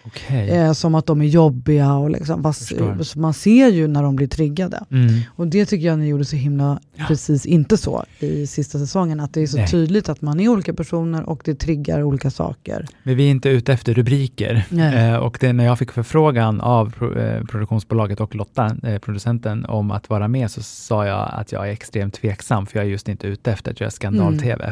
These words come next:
Speaker 2: Mm.
Speaker 1: av människor som längtar efter saker och ting, i det här fallet kärleksrelation. Och då sa hon, "Bra,
Speaker 2: Mm.
Speaker 1: då är du ännu mer personen vi
Speaker 2: Ja.
Speaker 1: vill ha." Eh, för det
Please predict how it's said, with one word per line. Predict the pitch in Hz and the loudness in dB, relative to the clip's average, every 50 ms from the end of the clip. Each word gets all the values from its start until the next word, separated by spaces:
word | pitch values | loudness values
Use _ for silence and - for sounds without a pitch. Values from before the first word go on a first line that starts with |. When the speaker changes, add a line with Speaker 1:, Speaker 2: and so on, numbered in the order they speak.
| 95 | -8
Speaker 2:
Mm. | - - | -6 -4
Speaker 1:
av | 117 113 107 110 | -2 -2 0 0
människor | 110 104 101 104 - - 117 110 | 0 0 -2 -4 -4 -6 -6 -6
som | - 113 110 | -4 -4 -2
längtar | 107 110 107 - - 135 | -2 -2 -2 -2 0 0
efter | 123 - - 110 | 0 -2 -2 -6
saker | - - - 113 - - 107 | -8 -8 -8 -8 -8 -8 -8
och | 104 | -6
ting, | - 113 120 117 | -6 -4 -4 -2
i | 110 | -2
det | 101 | -2
här | 101 | -2
fallet | 101 - 110 113 110 - | -4 -6 -6 -8 -8 -8
kärleksrelation. | - - 104 104 113 - - 120 110 117 113 - - 135 117 117 - - _ _ _ _ _ _ _ - - - - | -8 -8 -8 -8 -8 -8 -8 -8 -8 -8 -8 -8 -6 -6 -8 -8 -10 -16 _ _ _ _ _ _ _ -20 -20 -20 -20
Och | - - - 117 | -12 -4 0 2
då | 117 123 117 | 2 2 4
sa | - 123 117 110 101 | 4 4 4 4 4
hon, | 104 104 104 107 | 4 2 2 2
"Bra, | 104 123 139 104 95 - - - _ _ _ _ _ _ _ _ 165 | 2 2 2 2 2 -2 -6 -12 _ _ _ _ _ _ _ _ -8
Speaker 2:
Mm. | 151 143 139 139 131 | -6 -6 -6 -4 0
Speaker 1:
då | 117 | 2
är | 117 117 | 4 4
du | 113 117 117 | 6 4 4
ännu | 117 113 127 | 4 4 4
mer | 135 123 104 - | 4 2 2 4
personen | - 123 156 139 135 143 | 2 4 4 6 8 8
vi | 165 127 120 | 8 8 8
Speaker 2:
Ja. | 117 | 8
Speaker 1:
vill | 131 120 | 8 8
ha." | 110 120 110 107 117 - - - | 10 8 8 6 4 0 0 0
Eh, | 120 117 113 110 120 123 - - - - - - 143 135 - _ | 0 2 2 0 -2 -2 -4 -4 -4 -6 -8 -10 -12 -16 -14 _
för | - 123 | -4 0
det | 113 120 120 117 117 117 113 113 | 2 4 4 4 4 4 2 0